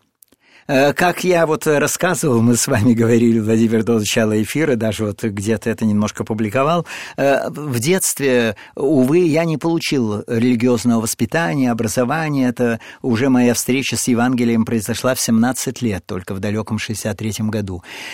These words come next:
Но до этого образ, пример который врезался молчаливо, мне н-, ни слова об этом не было сказано, м, э, м, с детства, сколько я себя помню, где-то с трех-четырех лет,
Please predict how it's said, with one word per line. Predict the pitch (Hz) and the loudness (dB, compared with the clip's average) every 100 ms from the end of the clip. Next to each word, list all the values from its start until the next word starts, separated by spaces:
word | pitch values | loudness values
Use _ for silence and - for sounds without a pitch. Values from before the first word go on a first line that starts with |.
| - - - | -16 -18 -12
Но | - 151 156 175 - | -2 2 4 4 0
до | 151 | 0
этого | 143 165 220 147 101 92 - _ _ _ _ _ _ _ _ _ _ _ _ - | 2 2 0 -2 -4 -6 -12 _ _ _ _ _ _ _ _ _ _ _ _ 2
образ, | 165 214 120 95 - - - | 6 6 4 -6 -10 -12 -4
пример | 135 135 143 214 - _ _ _ _ _ - | 4 4 6 2 -2 _ _ _ _ _ 0
который | 160 180 190 185 | 2 4 6 6
врезался | 170 208 208 123 117 - 110 101 | 4 4 2 2 -2 -2 -6 -2
молчаливо, | 151 190 220 - 240 240 233 135 110 104 | 2 4 4 2 4 6 4 4 0 0
мне | 131 196 | 2 4
н-, | 214 202 | 4 4
ни | 208 208 | 4 4
слова | 196 214 226 220 | 4 4 6 4
об | 208 | 2
этом | 220 214 208 | 2 2 0
не | 214 | 0
было | 214 214 | 0 0
сказано, | - 185 131 131 113 101 - - - | -2 0 0 2 0 0 -10 -20 -10
м, | 156 151 | -4 0
э, | 156 151 147 143 135 | 2 2 2 0 -4
м, | - - 127 123 131 143 143 135 135 143 | -12 -12 -10 -6 -4 -2 0 2 2 2
с | - - 147 | 0 0 0
детства, | 113 202 226 - 160 135 | 2 2 2 2 2 2
сколько | - - 208 202 | 2 2 2 2
я | 202 | 0
себя | - 202 | 2 0
помню, | 196 180 127 123 | 2 4 4 4
где-то | 147 175 135 | 2 0 -4
с | - | -2
трех-четырех | 156 220 - - 202 202 - | 2 2 2 -2 2 0 2
лет, | 156 104 | -2 -2